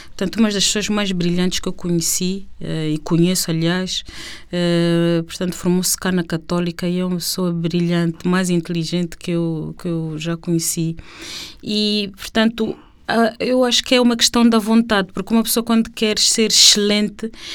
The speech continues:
é excelente independentemente de onde estudou. Eh, o que eu senti é que estar fora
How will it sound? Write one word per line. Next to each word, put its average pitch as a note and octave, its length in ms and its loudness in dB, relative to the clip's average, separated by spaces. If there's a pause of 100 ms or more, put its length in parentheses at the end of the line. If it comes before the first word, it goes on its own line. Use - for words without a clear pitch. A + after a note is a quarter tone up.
(180)
é G3+ 80 4
excelente G3+ 560 2
independentemente F#3+ 720 0
de E3+ 120 -2
onde F3+ 180 0
estudou. D#3+ 460 -2 (540)
Eh, F#3 60 0
o F#3 160 4
que G3 160 -2
eu A#3+ 40 4
senti A#3 500 2
é A3 100 4
que G#3+ 720 0
estar A3 260 0
fora A#3 580 0